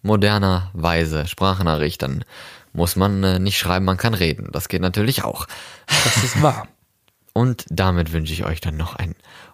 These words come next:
Speaker 1: wunderschönen Start in die nächste schöne Woche.
Speaker 2: Wir
Speaker 1: Hoffentlich.
Speaker 2: sind die B-Engel,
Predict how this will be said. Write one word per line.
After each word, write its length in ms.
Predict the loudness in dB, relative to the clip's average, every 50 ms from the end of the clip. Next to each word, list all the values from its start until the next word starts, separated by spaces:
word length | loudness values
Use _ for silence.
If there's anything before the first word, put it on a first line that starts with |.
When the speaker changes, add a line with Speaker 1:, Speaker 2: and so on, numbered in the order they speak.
| _ -4
Speaker 1:
wunderschönen 680 | 0 4 4 4 6 4 4 4 4 4 4 4 2
Start 640 | 2 2 2 4 2 2 4 2 0 0 -2 -4 -8 -10 -18 -20 -20 -20 -20 -20 _ _ _ _
in 180 | -4 -4 -2 -2
die 100 | -2 -2
nächste 680 | -2 -2 -2 -4 -4 -4 -4 -4 -2 -2 -4 -4 -6 -10
schöne 600 | -12 -8 -4 -2 -2 0 0 -2 -2 -4 -6 -8 -10 _ _ _ _
Woche. 480 | -2 -2 0 0 -2 -2 -2 -4 -6 -8 -12 _ _ _ _ _
Speaker 2:
Wir 320 | -6 -2 2 4 4 4 4
Speaker 1:
Hoffentlich. 340 | 2 -2 -8 -10 -8 -2 2
Speaker 2:
sind 600 | 4 6 6 6 6 4 2 0 -8 -16 _ _
die 80 | -8 -4
B-Engel, 680 | 0 0 0 2 2 0 2 2 2 2 0 -2 -4